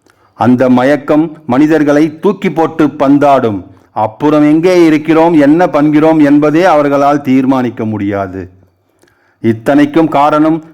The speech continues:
பூ நாகப்பூ என்று கூறப்பட்டாலும்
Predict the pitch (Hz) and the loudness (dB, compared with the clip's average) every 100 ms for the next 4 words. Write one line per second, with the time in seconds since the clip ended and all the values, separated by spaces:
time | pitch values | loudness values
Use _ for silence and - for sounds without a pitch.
0 | _ 147 175 180 151 151 151 151 160 147 | _ 0 2 2 0 0 -2 -2 0 0
1 | - - _ 135 143 147 147 160 156 160 | -2 -14 _ -4 -2 -2 -2 -2 -2 -4
2 | - 160 160 170 | -2 -2 0 -2